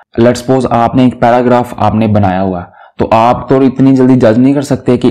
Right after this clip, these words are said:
इसका index इस time क्या होगा, कि मतलब जो last alphabet है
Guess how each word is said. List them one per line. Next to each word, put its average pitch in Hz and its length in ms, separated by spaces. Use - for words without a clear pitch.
इसका 127 280
index 127 340
इस - 160
time 117 180
क्या 107 160
होगा, 98 260
कि 113 60
मतलब 117 260
जो 123 80
last 107 760
alphabet 113 720
है 95 180